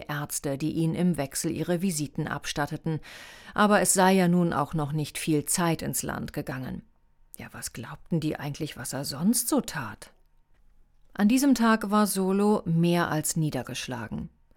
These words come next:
Allein das Waschprogramm verlangte ihm mehr Kraft ab als vor dem Unfall ein rasantes Wochenende mit Autofahrt und Protestcharakter.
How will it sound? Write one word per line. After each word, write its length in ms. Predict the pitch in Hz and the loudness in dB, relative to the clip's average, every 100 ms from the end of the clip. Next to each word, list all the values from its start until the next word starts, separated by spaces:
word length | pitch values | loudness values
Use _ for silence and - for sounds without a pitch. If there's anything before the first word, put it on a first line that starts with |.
| - - - - | -20 -20 -14 0
Allein 400 | 208 208 220 226 | 4 6 8 8
das 320 | 202 - 160 | 6 2 0
Waschprogramm 880 | 196 202 - - 185 151 139 143 151 | 2 0 -2 -2 -2 0 -2 -2 -2
verlangte 500 | - 156 160 175 180 | 0 2 2 2 2
ihm 240 | 165 165 | 2 4
mehr 260 | 170 180 185 | 4 4 0
Kraft 440 | - 175 185 - | 0 -2 0 -2
ab 240 | 160 160 - | -4 -4 -4
als 260 | 143 143 | -4 -4
vor 220 | - 175 | 0 2
dem 180 | 160 165 | 2 2
Unfall 460 | 190 190 180 175 156 | 4 4 4 2 0
ein 160 | 143 | 0
rasantes 680 | 151 160 156 160 165 165 - | 0 2 2 2 0 0 0
Wochenende 540 | 190 202 180 165 160 | 2 4 4 2 2
mit 240 | 151 151 - | 0 0 0
Autofahrt 760 | 160 160 160 - 156 143 147 | 2 2 -4 -4 -2 0 -2
und 220 | - 156 - | -4 -6 -2
Protestcharakter. 1000 | 170 185 226 - 156 143 135 - - | -2 0 0 -2 -4 -4 -8 -10 -12